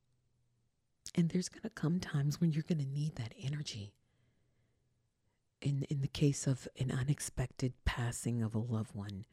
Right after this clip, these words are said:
you know, um, accidents happen, things happen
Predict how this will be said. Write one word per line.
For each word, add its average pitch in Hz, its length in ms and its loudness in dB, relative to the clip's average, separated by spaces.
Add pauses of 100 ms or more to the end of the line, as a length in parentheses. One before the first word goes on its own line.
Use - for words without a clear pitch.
(840)
you 147 140 2
know, 120 480 -2
um, 117 260 -10 (1400)
accidents 123 580 2
happen, - 520 -2
things 170 320 0
happen - 580 -6